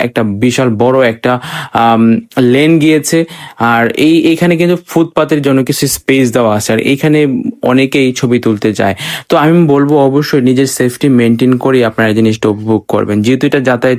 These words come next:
মা-, মাধ্যম, এটা কোনো পার্কিং স্পট নয়। তো অবশ্যই সেফটি মেনটেন করে এখানে উপভোগ করবেন, যাতে, আম, যাত্রীরাও অস্বস্তি বোধ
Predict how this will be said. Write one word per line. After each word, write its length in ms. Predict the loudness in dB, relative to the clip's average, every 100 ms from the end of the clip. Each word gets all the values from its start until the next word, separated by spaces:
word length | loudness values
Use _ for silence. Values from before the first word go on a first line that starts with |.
| 0
মা-, 200 | 0 0
মাধ্যম, 400 | 0 0 0 0
এটা 140 | 0 0
কোনো 200 | 0 0
পার্কিং 480 | -2 -2 -2 -2
স্পট 360 | -4 -2 -2 0 0
নয়। 160 | -2 -2 -8 -12 -4
তো 140 | 0
অবশ্যই 420 | 2 0 0 -2 -2
সেফটি 360 | -2 -2 0
মেনটেন 460 | 2 2 2 0 0
করে 240 | 0 -2 -4 -12 -8
এখানে 440 | -4 0 2 0 -2 -8 -2
উপভোগ 480 | -2 0 0 -2 -2
করবেন, 300 | -2 0 0
যাতে, 340 | 0 0 -2 -4 -12 -8
আম, 400 | -2 0 0 -4 -8 -4
যাত্রীরাও 580 | 0 0 0 0 2 2
অস্বস্তি 500 | 0 -2 -2 -2 -2
বোধ 200 | 0 0